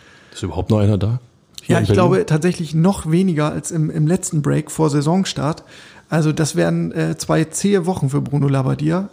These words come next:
Speaker 2: Ähm, da wird er sich wieder was einfallen lassen müssen. Ähm, wie das Ganze ist mit der Rückkehr, mit eventuellen Quarantänemaßnahmen et cetera,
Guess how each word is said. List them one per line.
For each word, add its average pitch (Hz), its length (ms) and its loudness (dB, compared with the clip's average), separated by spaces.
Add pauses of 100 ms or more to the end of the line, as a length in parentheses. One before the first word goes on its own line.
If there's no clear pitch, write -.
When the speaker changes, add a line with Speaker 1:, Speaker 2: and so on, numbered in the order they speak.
(120)
Speaker 2:
Ähm, 151 380 0
da 143 180 0
wird 165 120 -2
er 160 80 0
sich 143 160 -6
wieder 156 200 2
was 147 120 -2
einfallen 151 420 0
lassen 131 240 -2
müssen. 160 360 0 (840)
Ähm, 160 640 2
wie 175 380 -2
das 208 200 2
Ganze 180 300 0
ist 175 360 -2
mit 165 160 0
der 151 200 4
Rückkehr, 131 600 0
mit 170 420 -2
eventuellen 156 880 0
Quarantänemaßnahmen 131 1400 0
et 139 160 -8
cetera, 123 440 -2